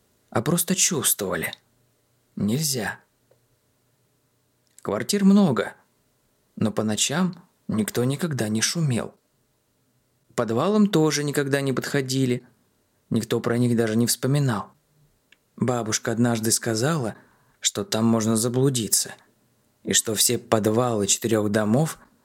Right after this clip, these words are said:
связаны между собой. А новосёлы могут по незнанию влезть куда-нибудь не туда, а потом неприятности будут. Мужики исчезли вместе с креслом в подъезде,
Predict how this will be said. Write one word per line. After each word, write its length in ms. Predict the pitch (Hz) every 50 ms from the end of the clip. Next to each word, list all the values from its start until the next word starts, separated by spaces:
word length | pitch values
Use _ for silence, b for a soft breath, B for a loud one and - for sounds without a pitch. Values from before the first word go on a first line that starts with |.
| _ _
связаны 680 | - - - 107 104 110 113 117 123 120 123 123 123 120
между 280 | 117 117 110 110 113
собой. 500 | 113 - - 135 117 113 107 95 95 - - _ _ _ _ _ _ _ _ _ _ _ _ _ _ _ _ _ _ _ _ _ -
А 100 | - 110
новосёлы 760 | 110 113 117 113 131 135 - - 202 226 233 180 120 98 92 - - _ _ _ _ _ _ _ _ _ _
могут 360 | - - 180 214 196 170 - -
по 80 | -
незнанию 640 | 123 123 120 117 113 117 131 165 202 196 185 185 160
влезть 500 | 123 113 110 120 123 123 127 123 117 -
куда-нибудь 440 | - - 127 127 127 127 120 110 -
не 100 | 123 123
туда, 540 | 123 - 131 117 113 107 113 120 120 120 - _ _ _ _ _ _ _ _ _ _ _ _ _ _ _ -
а 80 | 101
потом 480 | 98 104 101 98 165 185 202 202 - - - _ _
неприятности 960 | - 113 117 123 - 190 196 160 135 104 92 95 - - 107 101 - - - 113
будут. 480 | 104 101 104 104 98 107 - - - _ _ _ _ _ _ _ _ _ _ _ _ _ _ _ _ _ _ _ _ _ _ _ _
Мужики 640 | - 110 113 110 101 101 98 101 - 135 139 147 - -
исчезли 560 | 113 - - - - 127 123 113 104 104 107
вместе 400 | 101 104 107 107 98 - - 104
с 60 | 98 -
креслом 460 | - 107 110 110 101 - - 101 95
в 60 | 92
подъезде, 640 | 104 113 117 120 117 113 101 92 - - - 104